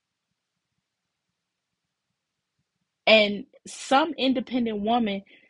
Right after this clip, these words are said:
women are not gonna say, "Hey, I,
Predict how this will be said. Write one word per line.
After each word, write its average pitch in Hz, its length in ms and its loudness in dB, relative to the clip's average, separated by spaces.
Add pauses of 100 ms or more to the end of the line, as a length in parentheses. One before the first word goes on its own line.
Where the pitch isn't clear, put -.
(140)
women 226 420 4
are 185 120 2
not 202 280 2
gonna 208 240 -2
say, 190 300 0
"Hey, 165 500 0 (600)
I, 175 180 6